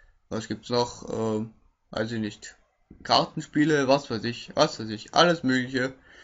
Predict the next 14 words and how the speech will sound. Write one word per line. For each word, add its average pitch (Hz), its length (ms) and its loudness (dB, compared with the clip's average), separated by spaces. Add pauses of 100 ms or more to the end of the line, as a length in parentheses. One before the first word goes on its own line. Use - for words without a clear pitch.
(200)
Je 180 200 6
nachdem, 147 460 2
was 127 180 0
ihr 123 80 0
auf 127 80 -8
eurem 117 160 0
Kanal 113 300 -2
macht, 117 340 -2
schreibt 127 320 0
ihr 120 80 -2
hier 113 160 -2
hin. 175 300 0 (2500)
Und 196 500 2 (400)
ja, 165 440 0